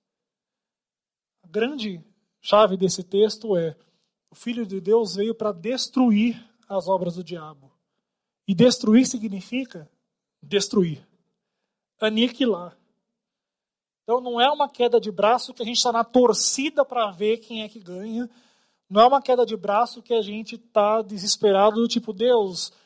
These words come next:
me ajuda dessa vez." Não existe uma tentativa, uma esperança, ah, vamos dizer, probabilística.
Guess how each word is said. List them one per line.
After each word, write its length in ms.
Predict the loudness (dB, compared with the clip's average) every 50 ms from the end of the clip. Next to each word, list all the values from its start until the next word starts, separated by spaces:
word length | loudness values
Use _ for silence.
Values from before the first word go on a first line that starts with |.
| _ _ _ _ _ _ _ _ -8
me 140 | -2 2
ajuda 380 | 2 2 2 0 0 2 2 4
dessa 420 | 4 6 4 4 4 2 0 -4
vez." 720 | -4 -4 -6 -8 -10 -12 -12 -10 -8 -8 -6 -8 -8 -12 -18 _ _ _ _ _ _ _ _ _ _ _ _ _ _ _ _
Não 180 | -10 -4 -2
existe 800 | 0 0 0 2 4 6 6 6 6 2 0 -2 -2 -2 -2 -2
uma 460 | -4 -4 -6 -12 -16 -10 -6 -6 -6
tentativa, 1000 | -6 _ -6 -4 2 4 4 4 4 2 2 4 4 4 4 2 -2 -4 -6 -6
uma 160 | -6 -8 -12
esperança, 1040 | -14 -12 -6 -4 -4 -4 -4 -6 -10 -12 -14 -14 -10 -6 -4 -4 -4 -4 -6 -8 _ _ _ _ _ _ _ _ _ _ _ _ _ _ _ _
ah, 580 | -10 -8 -6 -4 -4 -4 -4 -4 -6 -6 -8 -8 -10
vamos 180 | -10 -14 -10
dizer, 140 | -8 -8 -8
probabilística. 1080 | -6 -6 -4 -2 -2 -4 -4 -8 -18 -20 -20 -20 -20 -20 -20 -20 _ _ -20 -20 _